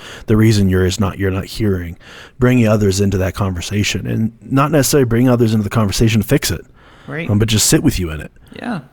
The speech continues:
Speaker 1: Um, like, and be okay with that. Now, my personality is, like, if I'm gonna share it with somebody else, I need you to fix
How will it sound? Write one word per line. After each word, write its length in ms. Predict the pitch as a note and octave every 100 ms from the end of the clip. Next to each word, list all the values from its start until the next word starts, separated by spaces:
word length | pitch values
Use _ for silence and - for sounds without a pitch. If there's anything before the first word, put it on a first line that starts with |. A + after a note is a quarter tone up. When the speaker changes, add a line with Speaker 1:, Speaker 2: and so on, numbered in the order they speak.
| -
Speaker 1:
Um, 440 | F#2+ F#2 F#2 A2 - - _
like, 420 | A2 G#2 F#2+ - - - _ _ _ _
and 160 | A#2+ A#2
be 120 | B2+
okay 260 | A#2+ B2+ D3+
with 160 | G2+
that. 260 | F2 - - _ _ _
Now, 120 | B2+
my 140 | B2 D3
personality 720 | D#3+ C#3 A#2+ A2+ A2+ G2+ G2
is, 200 | G2+ G2
like, 180 | G2+ G#2
if 100 | G#2
I'm 120 | A2
gonna 160 | A#2+ G#2
share 260 | - A2
it 60 | G2+
with 100 | G2
somebody 400 | - G#2 F#2 G2
else, 280 | G2+ F#2 -
I 80 |
need 180 | G#2+ G#2
you 60 | F2+
to 60 |
fix 540 | F#2 - - F#2 -